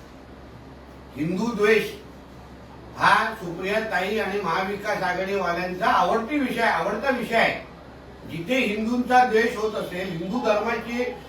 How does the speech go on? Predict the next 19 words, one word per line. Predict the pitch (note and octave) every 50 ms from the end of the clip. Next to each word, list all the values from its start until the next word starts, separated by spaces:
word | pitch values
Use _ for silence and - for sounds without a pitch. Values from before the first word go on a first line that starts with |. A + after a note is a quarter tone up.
| - -
बद्दल | - F3+ F#3+ F#3+ G#3+ A#3 B3 B3 A#3 - - - - - - -
काही | G3 F#3+ F#3+ G#3 B3 B3+ B3 B3 - - - - - - -
बदनामी | F#3 F#3+ F#3 F#3+ G#3+ A3+ A#3 B3+ B3+
करण्याचा | B3 A#3+ A3 A3 A3 A#3 A#3 A3 A#3+ B3 A#3+ A#3 A#3 A3+
विषय | A3+ G#3+ G3+ - B3
असेल | A3+ A3 - A#3+ A#3
तर | C4+
ह्यांच्यामध्ये | - F#3 F#3 G3 A#3+ B3 B3+ B3+ B3 C4+ C4+
स्पर्धा | - - A#3+ A3+ A3+ A3+ C#4 C#4+
सुरू | C#4 B3+ C4+ C#4
होते | C#4 B3+ A#3+ B3 B3 A3 F#3+ - - - - - - - - - - -
की | - G#3
तू | F#3+ - B3 C4
जास्त | B3+ B3+ B3 A#3+ - - B3+
बदनामी | C4 C4 B3+ B3 B3 A3 A3+ A#3 A#3+ B3 B3+ B3+ C4
करतोय | B3+ C4 C4 B3+ - - C#4 C#4+ C#4+
की | C#4 C#4+ C#4+
मी | C4 D4 D#4
करते, | D#4+ D4 C4 A3+ A3 A3 - - - - -